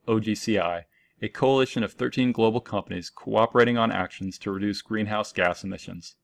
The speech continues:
Their commitment includes a hundred million dollar contribution to O G C I's fund to invest in technologies and businesses that should bring meaningful greenhouse gas emission reductions. Also in two thousand nineteen,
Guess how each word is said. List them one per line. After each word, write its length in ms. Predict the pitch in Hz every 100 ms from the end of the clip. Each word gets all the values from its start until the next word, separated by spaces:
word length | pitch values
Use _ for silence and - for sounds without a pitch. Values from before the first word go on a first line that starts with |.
| _ _ _ _ _ -
Their 140 | 107
commitment 380 | - 117 139 151
includes 360 | 135 113 110 107
a 60 |
hundred 440 | 90 120 135 123 -
million 380 | - 107 113 123
dollar 220 | 117 113
contribution 640 | 113 117 117 107 101 - 98
to 100 | 104
O 120 | 107
G 120 | 110
C 240 | 117 120 117
I's 180 | 110
fund 320 | - 101 92 90
to 80 | 104
invest 360 | 98 104 110
in 120 | 123 117
technologies 580 | 120 123 110 113 113
and 100 | 120
businesses 540 | 101 92 92 - 101 - - - -
that 120 | 104
should 200 | - 98
bring 320 | 104 104 98
meaningful 400 | 104 117 120 113
greenhouse 500 | 104 104 95 98 95
gas 460 | - 98 92 95 - -
emission 380 | 95 90 98 90
reductions. 580 | 82 90 - 95 87 - _ _ _ _ _ _ _ _ _ _ _ -
Also 260 | 127 -
in 60 | 120
two 160 | - 117
thousand 280 | 110 113
nineteen, 600 | 107 110 117 - 95 90